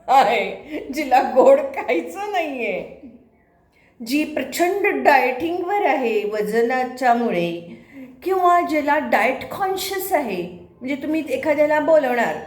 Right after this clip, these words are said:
जेवायला एखादीला आणि ती म्हणणार, "नको बाई, मला हे नको जेवायला, मला ते नको, मी हे खात नाही, मी हे खात नाही, मी ते खात नाही, मी हे खात नाही," असं म्हणणार. काय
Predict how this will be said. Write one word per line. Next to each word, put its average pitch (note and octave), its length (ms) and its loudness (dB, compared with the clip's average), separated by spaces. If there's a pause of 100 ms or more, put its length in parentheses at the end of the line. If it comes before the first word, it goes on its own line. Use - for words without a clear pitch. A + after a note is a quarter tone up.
(240)
जेवायला F#3 440 0
एखादीला F3+ 580 -4 (500)
आणि C4 140 -4
ती D4+ 80 -2
म्हणणार, D4+ 260 0 (300)
"नको A4 280 0
बाई, G#4+ 300 4
मला F#4 100 0
हे F#4 180 -2
नको F4+ 320 -4
जेवायला, B3 420 -4
मला C#4+ 220 -6 (100)
ते F4+ 120 -6
नको, E4 320 -4
मी D4+ 140 0
हे F4 300 -2
खात C4+ 280 0
नाही, C4 180 -2
मी D4+ 140 -2
हे E4+ 340 -6
खात D4 260 0
नाही, A#3 280 -2 (440)
मी - 80 -12
ते F#4 340 -6
खात G4+ 260 -2
नाही, E4 140 -2
मी D#4+ 120 -2
हे F4+ 240 -4
खात E4+ 260 2
नाही," C4 220 -6 (320)
असं C#4 240 -2
म्हणणार. E3+ 340 -2 (1900)
काय D4 200 4